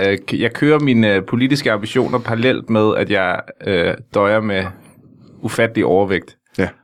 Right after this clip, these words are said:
Speaker 1: Og så
Speaker 2: Er det ikke,
Speaker 1: folk
Speaker 2: lytterne kan ikke se dig?
Speaker 1: Nej, men ja, ja. Og det er jo ikke, fordi jeg, altså, skammer mig over det.
Speaker 2: Nej.
Speaker 1: Det er bare u-, u-, det er kompliceret.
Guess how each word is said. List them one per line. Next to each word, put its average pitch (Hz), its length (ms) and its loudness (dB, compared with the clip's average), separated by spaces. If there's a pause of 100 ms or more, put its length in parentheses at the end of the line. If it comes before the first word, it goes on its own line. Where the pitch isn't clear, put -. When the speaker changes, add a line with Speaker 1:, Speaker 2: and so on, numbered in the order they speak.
(160)
Speaker 1:
Og 98 80 -12
så 110 60 -2
Speaker 2:
Er - 20 0
det 123 60 2
ikke, 151 100 0
Speaker 1:
folk 143 120 2
Speaker 2:
lytterne 180 260 4
kan 143 100 2
ikke 147 120 -2
se 131 120 2
dig? 131 100 -2 (200)
Speaker 1:
Nej, 117 200 0
men 113 200 -8
ja, 113 140 0 (120)
ja. 110 160 -2 (260)
Og 113 100 -8
det - 60 -2
er - 20 4
jo 147 60 4
ikke, 160 160 0
fordi 139 300 2
jeg, 107 200 2
altså, 98 280 -2
skammer 107 360 -2
mig 120 120 2
over 98 140 0
det. 110 140 -4
Speaker 2:
Nej. 113 160 0
Speaker 1:
Det 131 100 -6
er 117 40 -6
bare 107 240 0
u-, 101 340 -6
u-, - 100 -16 (840)
det 120 60 -4
er 117 80 -4
kompliceret. 131 480 0